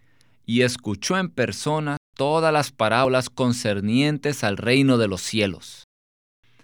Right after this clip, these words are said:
Así que Pedro recibió mucho más adiestramiento que nosotros. Él amaba mucho al Señor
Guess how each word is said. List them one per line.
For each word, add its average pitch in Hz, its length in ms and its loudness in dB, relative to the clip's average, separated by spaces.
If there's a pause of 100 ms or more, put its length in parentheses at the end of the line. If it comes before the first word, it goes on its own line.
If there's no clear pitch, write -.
(320)
Así 151 280 -6
que 165 140 -2
Pedro 170 420 0
recibió 131 480 0
mucho 156 460 -2
más 131 240 2
adiestramiento 117 800 0
que 101 120 -6
nosotros. - 600 -8 (760)
Él 113 160 -4
amaba 123 380 2
mucho 135 460 2
al 113 100 2
Señor 117 500 -2